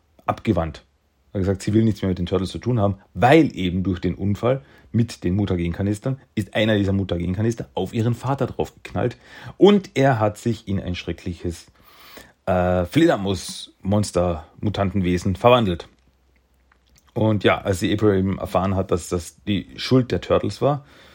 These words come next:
wobei, ja, jein, es war durch den Kampf mit den Krang in dem Schiff, hat sich das gelöst und dann ist alles rausgefallen. Ja. Ähm, auf jeden Fall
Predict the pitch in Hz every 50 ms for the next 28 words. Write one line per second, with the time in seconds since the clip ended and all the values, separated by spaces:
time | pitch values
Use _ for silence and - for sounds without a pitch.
0 | - - - - - _ _ _ _ _ _ - _ _ _ _ - 104 90 -
1 | 95 95 80 - - 85 90 87 92 98 98 104 104 78 65 82 87 90 92 101
2 | 110 113 113 113 113 113 113 104 95 - - - - - - 95 98 98 98 95
3 | 95 95 80 - - - - - - 92 107 101 92 - 98 92 - - 107 104
4 | 113 117 101 - - - - - - - - - - 104 104 - 95 92 92 -
5 | 107 104 104 104 104 110 113 117 107 - 110 107 104 95 92 - - 110 113 107
6 | 92 - - - - - _ _ _ _ _ _ _ - - - - - - 101
7 | 92 87 - 101 98 95 98 98 101 101 92 90 - - 87 90 95 90 - -
8 | 85 82 - - 90 90 - 92 87 - - 90 90 90 92 90 - - - -
9 | - - - - - - - - _ _ _ _ _ _ _ - _ _ _ _
10 | _ _ _ _ - - - 98 98 90 - - - _ _ _ _ - - -
11 | - - _ _ _ _ _ _ _ _ - - 139 147 139 139 139 143 143 143
12 | 143 139 139 123 - - - - - _ _ - _ _ _ _ _ _ _ _
13 | - - 117 107 139 135 123 - 117 110 104 95